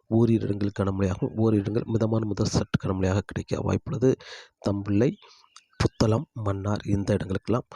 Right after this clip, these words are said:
லேசான மிதமான மழையாகவும், ஓரிரு இடங்கள் மிதமான முதல் சற்று கனமழையாகவும் கிடைக்க வாய்ப்புள்ளது. திருகோணமலை மே-, மேற்கு பகுதியும்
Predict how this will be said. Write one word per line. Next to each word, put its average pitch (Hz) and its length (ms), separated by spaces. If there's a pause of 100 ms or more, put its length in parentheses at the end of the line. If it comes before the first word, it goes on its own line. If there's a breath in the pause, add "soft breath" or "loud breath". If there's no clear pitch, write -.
(280 loud breath)
லேசான 101 520
மிதமான 87 320
மழையாகவும், 95 640
ஓரிரு 104 280
இடங்கள் 92 300
மிதமான 98 320
முதல் 98 200
சற்று - 240
கனமழையாகவும் 92 460
கிடைக்க - 280
வாய்ப்புள்ளது. 98 320
திருகோணமலை 104 500
மே-, 85 220
மேற்கு 104 320
பகுதியும் 98 360